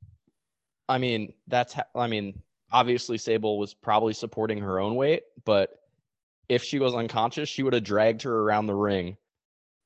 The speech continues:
choke, like, with a strap suffocating her the entire time.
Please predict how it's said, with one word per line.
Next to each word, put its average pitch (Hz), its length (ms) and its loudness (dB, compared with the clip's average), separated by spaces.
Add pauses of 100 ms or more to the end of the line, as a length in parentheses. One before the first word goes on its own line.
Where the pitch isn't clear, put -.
(140)
choke, 120 340 2
like, 104 220 2 (540)
with 117 220 -4
a 110 60 -6
strap 123 460 0 (540)
suffocating 107 600 4
her 95 220 0
the 92 120 -2
entire 92 380 2
time. 90 340 -2